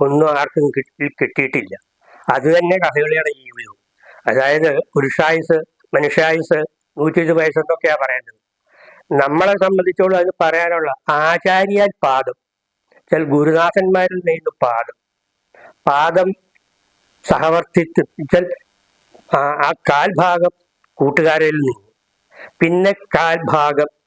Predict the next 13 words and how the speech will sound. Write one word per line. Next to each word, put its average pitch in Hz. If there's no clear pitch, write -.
ശിഷ്യ 165
സ്വമേധയാ. 139
ശിഷ്യൻ 180
അവൻ 165
സ്വയം 175
ചിന്തിച്ചും 175
പഠിച്ചും 160
ഉണ്ടാക്കിയെടുക്കും. 139
പിന്നത്തെ 196
കാൽഭാഗം 139
കാലക്രമേണ 151
ച 127
എന്നാ 139